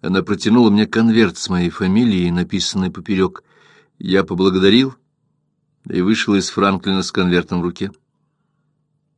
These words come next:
Я прошел по дорожке и несколько секунд постоял у моей машины, глядя на Холлиок, легендарный дворец прерий и приют похабного человечка-сосиски.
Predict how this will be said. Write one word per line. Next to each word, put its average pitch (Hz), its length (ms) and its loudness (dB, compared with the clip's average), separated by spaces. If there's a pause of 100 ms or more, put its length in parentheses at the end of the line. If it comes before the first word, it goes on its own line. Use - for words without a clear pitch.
(160)
Я 135 160 -2
прошел 143 320 -2
по 151 100 -6
дорожке 120 540 0 (560)
и - 100 -8
несколько 110 400 0
секунд 113 440 2
постоял 107 380 2
у 104 60 2
моей 104 200 4
машины, 104 480 2
глядя 92 320 0
на 92 100 0
Холлиок, 107 760 2 (440)
легендарный 98 720 0
дворец 95 420 2
прерий 104 480 2
и 98 240 -8
приют 98 480 -4
похабного 95 680 -4
человечка-сосиски. 95 1160 -4